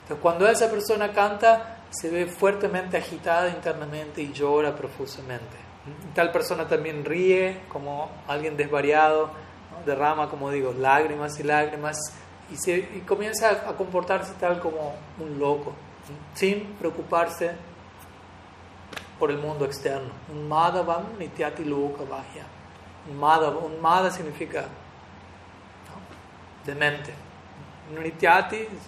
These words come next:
esta persona está danzando, un Nityati y otras actividades, Loka Bahya, sin estar atentos al Loka, a lo que el mundo, a la opinión pública, completamente absorto en el mundo interno.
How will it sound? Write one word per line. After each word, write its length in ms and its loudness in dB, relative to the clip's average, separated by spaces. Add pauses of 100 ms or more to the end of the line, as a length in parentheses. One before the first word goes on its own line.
esta 160 -4
persona 220 -6
está 180 2
danzando, 800 0 (100)
un 100 -6
Nityati 580 0
y 40 -2
otras 340 -6
actividades, 480 -2 (380)
Loka 320 2
Bahya, 400 4 (720)
sin 280 -4
estar 320 4
atentos 500 0
al 160 2
Loka, 380 4
a 40 -8
lo 160 -6
que 100 -4
el 80 -4
mundo, 540 -6
a 60 -12
la 80 0
opinión 360 -6
pública, 460 -4 (440)
completamente 600 -2
absorto 540 0
en 60 -8
el 60 -12
mundo 280 -10
interno. 400 -14